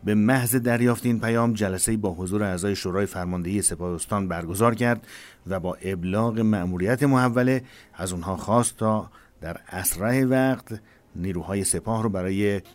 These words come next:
اعزام به منطقه جنگی فراخوان و سازماندهی کنند. خودش هم بلافاصله پس از ختم جلسه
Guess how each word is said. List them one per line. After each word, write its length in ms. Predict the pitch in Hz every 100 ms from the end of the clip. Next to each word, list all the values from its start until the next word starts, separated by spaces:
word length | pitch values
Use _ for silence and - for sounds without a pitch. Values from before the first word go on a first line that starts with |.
| -
اعزام 560 | 98 92 90 107 127
به 80 | 135
منطقه 560 | 127 127 120 117 117 117
جنگی 480 | 107 107 104 110
فراخوان 800 | 110 - 92 85 82 - 117 127
و 160 | 131 131
سازماندهی 640 | 123 92 85 85 85 82
کنند. 300 | 87 - -
خودش 340 | - - 151 117
هم 140 | 95 - - -
بلافاصله 640 | 110 170 143 107 92 95
پس 240 | 90 107 104
از 140 | 87
ختم 380 | - 92 - 95
جلسه 520 | 87 104 107 - 156